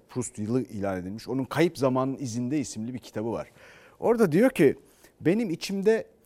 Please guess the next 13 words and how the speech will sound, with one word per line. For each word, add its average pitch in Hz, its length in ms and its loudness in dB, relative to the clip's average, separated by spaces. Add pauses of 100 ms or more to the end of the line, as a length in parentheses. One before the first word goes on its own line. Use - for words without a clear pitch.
(180)
daima 190 680 6
var 202 180 8
olacağını 165 720 4
zannettiğim 139 760 0
pek 233 240 -4
çok 151 200 -6
şey 147 300 0 (520)
kayboldu." - 600 -4 (960)
Şimdi 151 160 -8
bu 240 140 2
ülkede 165 300 -2
siyasilerin, 156 840 0 (540)
iktidarların 139 760 2